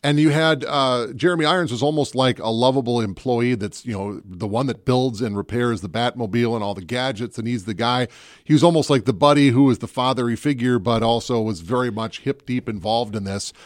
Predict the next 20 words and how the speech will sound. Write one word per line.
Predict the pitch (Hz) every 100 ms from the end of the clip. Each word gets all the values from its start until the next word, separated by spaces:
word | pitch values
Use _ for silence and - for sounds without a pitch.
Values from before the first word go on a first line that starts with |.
| - - -
Uh, | 120 117
they | 120 160
were | 165
all | 160 226
kinda | 196 233 202
different | 196 208 185 107
in | 131
their | 127 127
own | 127 123
way, | 113 110
but | 110
this | 165 202
was | 196
a |
very | 175 185 185
good | 143 175
addition. | 147 151 160 113
As | 104
long | 120 165
as | 180 104